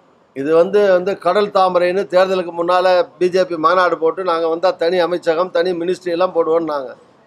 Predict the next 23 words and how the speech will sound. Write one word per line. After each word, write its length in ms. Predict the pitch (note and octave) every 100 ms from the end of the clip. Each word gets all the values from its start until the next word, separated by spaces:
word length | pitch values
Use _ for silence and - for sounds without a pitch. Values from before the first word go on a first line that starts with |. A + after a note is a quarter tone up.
| _ _
என்னாச்சு? 360 | C3+ F3 G3+ E3+
ஒண்ணும் 200 | E3+ G3
கிடையாது. 440 | F3 D3+ B2+ G#2+ - _ _ _ _ _ _ _ _ _ _
என்ன, 460 | - D#3 E3 C#3+ A#2+ - _ C#3+
மோடியை 280 | F#3 G#3 G#3
பார்த்தாட்டா 600 | F#3 F#3 F3+ F3 F#3+ F#3+
பக்கத்துல 200 | F3 F3
இருக்கிற 420 | F3+ F#3 F3+ E3+ F3
நாடெல்லாம் 260 | F3 F3+
பாகிஸ்தான் 480 | E3 F3+ F3 F3+ E3
படையெடுக்காது, 720 | E3 F3+ F3 E3 E3+ F#3+ F#3 - _ _ _
ஆ, 200 | D#3+ E3
ஸ்ரீலங்கா 680 | D#3+ - F#3+ F#3 F3+ E3+ E3+
வந்து 120 | F3+
மீனவர்களை 420 | F3 F#3+ F#3 F3
பிடிச்சிட்டு 300 | D#3+ F3 F3
போகாது, 540 | D#3+ E3 E3 D#3+ E3 G3
பங்களாதேஷ் 580 | D#3+ F3+ F#3 E3+ E3+ D3
பதுங்கிரும், 580 | E3 E3 F3+ E3+ E3+ F#3+ - _ _ _ _ _ C#3+
மோடி 200 | F3+ G3
பிரதமரா 420 | E3+ F3 F#3+ F#3
மட்டும் 240 | E3+ F3 F3+
ஆக்குங்கன்னாங்க. 680 | F3 E3+ E3 D3 C#3 B2+